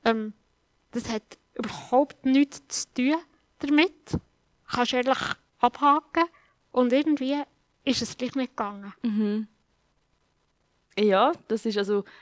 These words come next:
Speaker 2: ein Albtraum, wo sich auch noch ein bisschen in die Realität reingezogen hat.
Speaker 1: Genau, ja.
Speaker 2: Nicht nur irgendwie fiktiv, sondern, ja,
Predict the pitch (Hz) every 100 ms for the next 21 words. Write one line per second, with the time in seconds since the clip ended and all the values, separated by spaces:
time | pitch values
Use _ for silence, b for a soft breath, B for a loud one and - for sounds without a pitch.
0 | - 208 151 185 226 - - 220 220 226
1 | 247 262 - 190 196 202 190 185 208 -
2 | 196 196 190 - 180 185 - 220 220 -
3 | 220 208 226 226 196 - - - - -
4 | 226 202 202 208 - - _ 202 - 208
5 | 208 214 214 196 208 208 208 190 - 220
6 | - 226 226 - - 196 190 190 185 -
7 | b b b b b b b _ 214 196